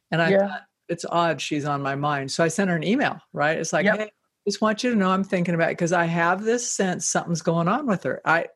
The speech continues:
Speaker 1: we're not close friends. It's just one of those things. So I do that too. Like, I'll think about someone I know is going through something and I go, "Okay, this is my intention for them for the day,"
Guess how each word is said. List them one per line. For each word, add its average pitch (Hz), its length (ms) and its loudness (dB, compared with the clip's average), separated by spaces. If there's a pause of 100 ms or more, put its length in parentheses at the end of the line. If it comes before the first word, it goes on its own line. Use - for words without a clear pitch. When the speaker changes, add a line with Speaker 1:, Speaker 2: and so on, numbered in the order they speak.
(800)
Speaker 1:
we're 170 180 0
not 170 260 0
close 147 320 0
friends. 175 360 0
It's 151 120 -2
just 170 200 0
one 170 120 0
of 165 80 -2
those 156 220 0
things. 170 220 0 (260)
So - 240 2
I 202 100 4
do 196 220 0
that 180 240 2
too. 196 160 2
Like, 160 200 0
I'll 160 100 2
think 196 240 0
about 185 280 2
someone 165 200 -2
I 160 100 -2
know 156 180 0
is 156 120 0
going 165 260 2
through 165 180 -2
something 156 400 0
and 151 120 -6
I 147 80 -4
go, 143 140 -4
"Okay, 139 160 -8
this 147 180 -6
is 180 120 -6
my 165 140 2
intention 151 540 -4
for 135 140 -4
them 135 200 -4
for 139 160 -4
the 131 140 -2
day," 127 340 -6